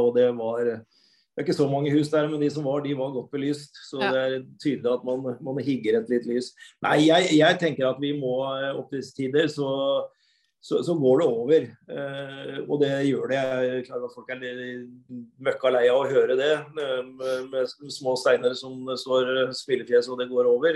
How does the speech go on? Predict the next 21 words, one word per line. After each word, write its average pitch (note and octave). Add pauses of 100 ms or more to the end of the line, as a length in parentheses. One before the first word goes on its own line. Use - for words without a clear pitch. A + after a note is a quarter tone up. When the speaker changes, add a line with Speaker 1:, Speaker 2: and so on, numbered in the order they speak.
Speaker 1:
Det C3+
er B2+
jo B2
to B2+
år B2
siden, C3 (180)
men, C#3
eh, C3+
det D3
gjør D3
jo -
det -
før C3
eller D3
siden. D3+ (300)
Speaker 2:
Ja. F3
Speaker 1:
Eh, C#3 (260)
og C3
forhåpentligvis C#3+
så, C3
så B2+